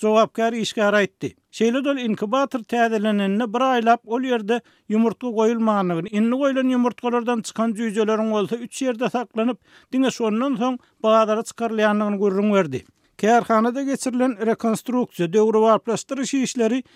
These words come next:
inkubator sehiniň bir aý işlemezligi bilen beýleki sehler hem gezek-gezegine bir aý boş durýar. Emma muňa garamazdan, Guş toplumynyň towuk etleri bazary Aşgabatda hem de welaýat merkezlerinde uly dukanlara çykarylýar diýip, adynyň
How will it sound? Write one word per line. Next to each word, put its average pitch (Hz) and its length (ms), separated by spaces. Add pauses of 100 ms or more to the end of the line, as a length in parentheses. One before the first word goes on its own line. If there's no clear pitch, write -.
(140)
inkubator 247 600
sehiniň 240 520
bir 247 60
aý 254 260
işlemezligi 226 800
bilen 233 260 (100)
beýleki 214 360
sehler 277 420
hem 247 180
gezek-gezegine 226 760 (220)
bir 233 80
aý 240 220
boş 202 160
durýar. 180 400
Emma 269 320
muňa 247 240
garamazdan, 220 540
Guş 254 160
toplumynyň 240 640 (240)
towuk 262 320
etleri 233 380
bazary 208 460 (340)
Aşgabatda 226 760
hem 269 200
de 269 40
welaýat 226 480
merkezlerinde 240 840
uly 254 280
dukanlara 233 500
çykarylýar 208 640
diýip, 214 140 (200)
adynyň 214 400